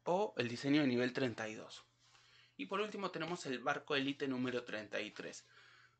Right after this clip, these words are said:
No sé si los están mirando, las miniaturas que aparecen acá son muy similares a, a los, al veintiocho, veintinueve y treinta respectivamente, ¿sí?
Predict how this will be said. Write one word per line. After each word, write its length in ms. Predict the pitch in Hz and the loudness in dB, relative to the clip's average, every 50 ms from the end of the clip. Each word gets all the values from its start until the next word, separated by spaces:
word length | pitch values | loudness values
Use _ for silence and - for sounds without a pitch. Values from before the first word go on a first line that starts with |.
| _ _ _ _ _ | _ _ _ _ _
No 160 | 185 214 220 | -2 0 0
sé 120 | - - | 0 -4
si 140 | - - 269 | 0 0 2
los 240 | 226 170 156 - - | 2 2 2 2 -2
están 320 | 123 - - 135 143 151 | -4 0 2 2 4 6
mirando, 460 | 151 143 123 120 123 131 143 147 151 139 | 6 6 8 8 8 8 8 8 6 6
las 180 | 123 - 107 | 4 2 0
miniaturas 540 | 107 113 113 113 113 113 - 127 113 110 113 | -4 -4 -2 -2 -2 -2 -4 -4 -4 -4 -4
que 100 | - 123 | -4 -6
aparecen 380 | 117 123 117 117 - 135 120 117 | -4 -2 -2 -2 -2 -4 -4 -4
acá 180 | - 123 120 | -2 -4 -4
son 220 | - - 143 160 180 | -4 -4 -2 -2 0
muy 260 | 185 190 208 214 208 | 0 2 0 0 0
similares 680 | - - 202 170 135 139 143 139 151 147 156 156 - 123 | -2 -2 0 2 2 4 4 4 4 2 0 -2 -2 -2
a, 360 | 113 110 117 120 - - - _ _ _ _ _ _ - - - - - - - - _ _ _ _ _ _ _ _ _ _ _ _ _ _ | 2 4 6 6 4 4 0 _ _ _ _ _ _ -20 -20 -20 -20 -20 -20 -20 -20 _ _ _ _ _ _ _ _ _ _ _ _ _ _
a 80 | - 120 | 2 2
los, 720 | 120 117 113 113 113 107 110 - - - - - - - - _ _ _ _ _ _ _ _ - | 4 4 2 2 0 -2 -6 -8 -10 -14 -16 -18 -20 -20 -20 _ _ _ _ _ _ _ _ -2
al 220 | - 120 117 117 113 | 0 0 2 2 2
veintiocho, 800 | 113 120 117 110 - 123 120 123 131 139 139 - - 156 151 | 0 0 0 -2 -2 0 4 4 4 4 2 0 -2 -2 0
veintinueve 580 | 147 135 123 117 - 110 110 117 120 131 135 139 | 0 0 -2 -2 -6 -6 -4 -2 0 0 2 0
y 80 | 131 127 | -2 -2
treinta 500 | - _ - 123 123 131 135 131 135 127 | -4 _ 0 2 4 4 4 2 2 -2
respectivamente, 1000 | - 113 - - 113 - - - 104 107 107 120 135 131 120 113 110 - - - _ _ _ _ - | -2 -6 -8 -12 -12 -12 -10 -12 -10 -8 -2 2 2 2 2 0 -8 -16 -20 -20 _ _ _ _ -16
¿sí? 300 | - 117 117 127 - | -12 -10 -10 -10 -10